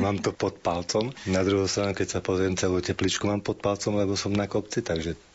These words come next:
teplička, všetko OK, takže som asi na správnom mieste. Ale určite by som vyzdvihol aj iné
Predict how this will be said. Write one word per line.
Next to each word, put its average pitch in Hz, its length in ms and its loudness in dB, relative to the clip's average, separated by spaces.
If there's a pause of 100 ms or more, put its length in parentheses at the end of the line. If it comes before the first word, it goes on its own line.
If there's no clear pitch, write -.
teplička, - 480 0
všetko 110 480 0
OK, 123 320 0 (400)
takže 90 240 2
som 98 240 0
asi 90 400 2
na 95 80 0
správnom 98 400 2
mieste. 90 480 -2 (480)
Ale 92 560 2
určite 104 400 0
by 98 80 0
som 95 400 -2
vyzdvihol 90 640 2 (320)
aj 90 320 0 (160)
iné 90 400 -2